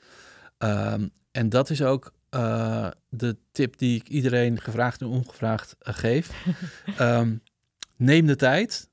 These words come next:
Speaker 1: eh, zak lekker achterover en geniet vooral van de reis. Geef wat meer uit aan extra comfort. Ehm, vaak is het prijsverschil tussen eerste klas en tweede klas maar heel klein. Maar in de eerste klas heb je gewoon meer ruimte, meer rust.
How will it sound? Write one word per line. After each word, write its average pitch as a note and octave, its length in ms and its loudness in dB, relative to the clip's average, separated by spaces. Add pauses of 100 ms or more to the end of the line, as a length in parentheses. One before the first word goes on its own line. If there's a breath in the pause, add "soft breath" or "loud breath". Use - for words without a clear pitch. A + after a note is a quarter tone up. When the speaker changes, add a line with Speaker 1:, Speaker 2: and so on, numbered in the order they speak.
(100)
Speaker 1:
eh, A2+ 260 0
zak D#3 260 2
lekker D#3 260 -2
achterover C#3+ 720 0
en C3 120 -2
geniet D3 440 4
vooral B2+ 440 2
van B2 140 -4
de A#2 80 2
reis. G2+ 300 0
Geef B2+ 200 2
wat B2+ 120 -2
meer C#3 320 2
uit B2 220 0
aan A#2+ 120 -8
extra B2+ 300 -4
comfort. D3+ 600 -2 (440 loud breath)
Ehm, G#2 460 0 (240)
vaak - 380 -4
is A#2 120 -4
het - 220 -8 (300)
prijsverschil C3+ 540 -2
tussen A#2 260 -6
eerste C#3+ 280 -2
klas A#2+ 200 -2
en A#2+ 80 0
tweede B2+ 260 0
klas A2 260 -2
maar A2+ 100 0
heel A2+ 200 4
klein. A#2 340 0
Maar B2 160 -2
in A2+ 120 -2
de F2+ 120 -2
eerste A#2 220 -4
klas A2+ 240 -8
heb B2 140 -6
je - 80 -12
gewoon A2+ 180 -2
meer D#3+ 220 2
ruimte, C#3+ 380 0
meer C#3 340 2
rust. C3+ 440 -2